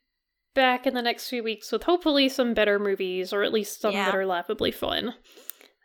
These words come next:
Speaker 2: Yeah.
Speaker 1: Uh, in the meantime, you can find us on Twitter at Netflix underscore in underscore kill.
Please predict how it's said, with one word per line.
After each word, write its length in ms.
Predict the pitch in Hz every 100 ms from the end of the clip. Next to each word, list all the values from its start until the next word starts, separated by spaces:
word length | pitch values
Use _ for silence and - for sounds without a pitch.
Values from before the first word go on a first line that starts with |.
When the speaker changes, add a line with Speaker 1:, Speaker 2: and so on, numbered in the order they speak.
| -
Speaker 2:
Yeah. 500 | 226 196 202 208 -
Speaker 1:
Uh, 40 | - _ _ _ _ _ _ _
in 160 | 277 269
the 100 | 269
meantime, 680 | 262 285 320 285 254 277 285
you 80 |
can 160 | 269 269
find 380 | 262 233 240 240
us 380 | 247 254 - - _ _ _ 240
on 260 | 220 220
Twitter 340 | - 226 226 302
at 140 | -
Netflix 580 | 233 220 - 226 233 -
underscore 600 | 233 220 226 - 202 196 -
in 340 | 247 269 285 -
underscore 540 | 233 233 233 - 196
kill. 580 | - - 262 277 285